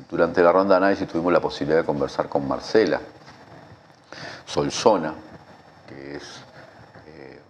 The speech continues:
una muchacha recuperada, estuvo desaparecida cuarenta y dos años, ¿no? Recién apareció en dos mil diecinueve, y bueno, estaba Carlos Solsona, el papá de Marcela, y, y pudimos conversar con ella, que vive en España,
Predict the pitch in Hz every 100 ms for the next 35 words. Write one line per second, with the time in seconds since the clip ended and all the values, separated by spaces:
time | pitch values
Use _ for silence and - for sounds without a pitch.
0 | - - 135 143 147 151 - 71 - 76
1 | 80 131 104 - 78 73 73 73 69 67
2 | 92 92 - 69 65 67 62 67 76 92
3 | - 107 73 64 - 85 80 - 87 78
4 | 67 - 78 76 82 78 78 78 82 92
5 | 92 90 92 78 - 82 80 78 76 -
6 | 69 - 87 90 92 - - - - -
7 | - - 71 73 73 80 78 78 - 104
8 | 101 113 120 - - - - - - -
9 | - _ 85 80 73 71 71 71 85 -
10 | 85 90 90 90 85 101 123 143 104 87
11 | 95 85 - 104 107 117 101